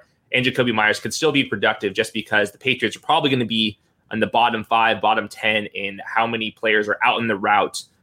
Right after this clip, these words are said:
per each drop back. So it's two different discussions. I think it's fine for fantasy. It's less fun if you're just trying to sort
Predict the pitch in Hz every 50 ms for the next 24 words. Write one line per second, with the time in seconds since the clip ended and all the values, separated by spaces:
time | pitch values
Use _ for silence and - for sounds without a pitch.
0 | _ _ _ - - 120 113 87 110 104 92 - - - 104 92 87 - - 78
1 | 73 - - - - 101 92 101 - - - - - 214 185 202 196 185 175 151
2 | - - 143 139 135 139 131 - 131 147 160 143 139 - - _ _ _ - 143
3 | 143 156 170 185 196 180 175 160 - 160 156 156 156 - 160 160 156 - - _
4 | _ _ _ - 107 - - 107 110 131 143 143 - - - 135 131 131 127 -
5 | 117 104 - 123 123 123 - - - 135 120 101 - - - - 127 123 113 107
6 | - - -